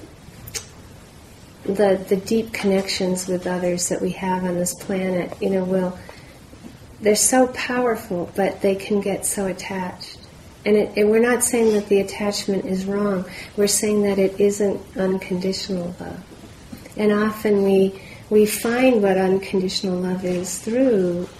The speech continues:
the, the beings that we're closest with. Because we start seeing that when they relate to us with conditional love,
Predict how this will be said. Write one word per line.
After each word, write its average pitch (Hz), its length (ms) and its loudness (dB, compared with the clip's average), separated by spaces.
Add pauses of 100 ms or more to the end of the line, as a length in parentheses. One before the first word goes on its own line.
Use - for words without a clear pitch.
the, 190 180 0 (260)
the 196 160 0
beings 185 500 0
that - 180 -4
we're 180 120 -4
closest - 680 -8
with. - 720 -16
Because 190 340 -2
we 196 80 0
start 190 380 0
seeing 214 380 2
that 180 140 0 (300)
when 202 160 4
they 196 160 6
relate 190 400 4
to 190 180 -4
us 180 220 -4
with 175 320 -6
conditional 202 720 2
love, 175 340 -6